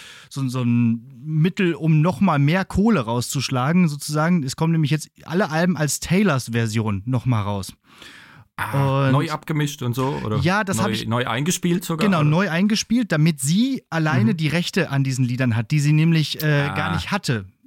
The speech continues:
Speaker 1: Die hatte die Plattenfirma. Und da sie sich mit denen verkracht hatte, hat sie dann gesagt, "Okay, dann mach ich das
Speaker 2: Okay.
Speaker 1: einfach alles nochmal." Weil die ja sowieso so umtriebig ist, dass sie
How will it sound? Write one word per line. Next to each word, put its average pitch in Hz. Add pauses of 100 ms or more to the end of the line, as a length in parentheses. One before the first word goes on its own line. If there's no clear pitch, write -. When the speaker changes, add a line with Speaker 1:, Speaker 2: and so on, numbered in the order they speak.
Speaker 1:
Die 135
hatte 147
die 151
Plattenfirma. 113 (500)
Und 135
da 151
sie 151
sich 151
mit 139
denen 156
verkracht 147
hatte, 196
hat 165
sie 165
dann 160
gesagt, 160
"Okay, 170
dann 151
mach 139
ich 165
das 160
Speaker 2:
Okay. -
Speaker 1:
einfach 143
alles 156
nochmal." 123 (360)
Weil 143
die 147
ja 160
sowieso 151
so 160
umtriebig 165
ist, 175
dass 151
sie 160